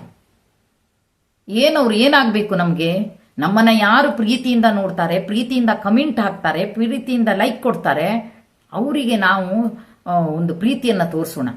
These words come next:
ಅದು ಬಿಟ್ಕೊಂಡು ಇಂಥವ್ರಿಗೆಲ್ಲ ಯಾಕೆ ತೋರಿಸ್ಬೇಕು? ಕಂಪ್ಲೇಂಟೇ ಮಾಡ್ಬೇಕು, ಅದು ಏನ್ ಬೇಕಾದ್ರಾಗ್ಲಿ, ಸಿಕ್ಕು ಬಿದ್ದೇ ಬಿಡ್ತಾರೆ. ಅದಕ್ಕೆ ನಾನು ಹೇಳೋದು, ಭಾರತ ದೇಶದಲ್ಲಿ ನಾವು ಹುಟ್ಟಿದೀವಿ, ನಾವು ಇದೀವಿ,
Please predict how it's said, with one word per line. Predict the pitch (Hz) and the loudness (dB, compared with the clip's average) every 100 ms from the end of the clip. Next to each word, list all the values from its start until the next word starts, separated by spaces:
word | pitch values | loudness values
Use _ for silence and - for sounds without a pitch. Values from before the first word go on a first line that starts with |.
| - _ | -12 _
ಅದು | - 190 | 0 2
ಬಿಟ್ಕೊಂಡು | 233 247 247 208 | 0 0 0 2
ಇಂಥವ್ರಿಗೆಲ್ಲ | 208 226 285 277 254 | 4 4 4 4 4
ಯಾಕೆ | 220 220 - | 4 4 0
ತೋರಿಸ್ಬೇಕು? | 247 226 196 185 180 | -2 -2 -4 -4 -4
ಕಂಪ್ಲೇಂಟೇ | 170 220 277 269 247 240 294 | 0 2 2 2 2 4 4
ಮಾಡ್ಬೇಕು, | 254 214 208 180 180 | 4 4 2 0 0
ಅದು | 170 | 2
ಏನ್ | 233 240 | 2 2
ಬೇಕಾದ್ರಾಗ್ಲಿ, | 220 220 214 170 120 117 - _ _ _ _ _ _ _ _ _ _ _ - | 2 2 2 2 0 -6 -12 _ _ _ _ _ _ _ _ _ _ _ -10
ಸಿಕ್ಕು | 339 339 | -8 -4
ಬಿದ್ದೇ | 320 226 339 | -2 2 4
ಬಿಡ್ತಾರೆ. | 294 226 247 165 131 - - _ _ _ _ _ _ _ _ _ _ _ _ - | 4 0 2 0 -2 -8 -20 _ _ _ _ _ _ _ _ _ _ _ _ -14
ಅದಕ್ಕೆ | 170 - 247 | -8 -4 0
ನಾನು | 240 220 190 | 2 2 2
ಹೇಳೋದು, | 202 220 175 | 2 2 2
ಭಾರತ | - - 196 196 233 233 | -4 0 2 4 2 0
ದೇಶದಲ್ಲಿ | 220 208 202 208 185 190 185 185 | 0 2 0 0 0 0 0 0
ನಾವು | 180 185 190 | 4 6 6
ಹುಟ್ಟಿದೀವಿ, | 185 214 277 233 214 175 196 247 262 | 2 0 -2 0 0 0 -2 0 2
ನಾವು | 220 196 202 196 | 2 4 2 2
ಇದೀವಿ, | 220 269 247 180 214 269 285 285 - | 0 2 2 2 0 0 0 -2 -8